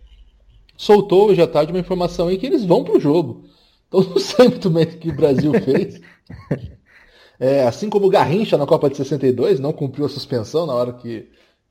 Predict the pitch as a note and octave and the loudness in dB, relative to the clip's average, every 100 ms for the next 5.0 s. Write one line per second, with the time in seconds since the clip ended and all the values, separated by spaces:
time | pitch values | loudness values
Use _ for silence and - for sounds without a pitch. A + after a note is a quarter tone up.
0 | _ - G#2 E3 C#3 - G2+ G3+ G3 E3 | _ -16 -10 -6 -6 -6 -8 -8 -8 -10
1 | - B3+ B3 - - - G#2 F2+ G2 - | -12 -12 -12 -12 -14 -14 -12 -8 -8 -4
2 | C3+ A2+ G#2 F#2+ C3 - - A#2 A#2+ A#2 | -2 -4 -6 -8 -10 -12 -10 -6 -4 -2
3 | A#2 B2+ D#3+ - D#3 D3+ B2 A#2+ C#3 F3+ | -2 -4 -8 -6 -4 -2 -2 0 2 6
4 | D3 C3+ G3+ B3+ G3 - B3 - - | 6 6 0 2 2 4 0 -2 -6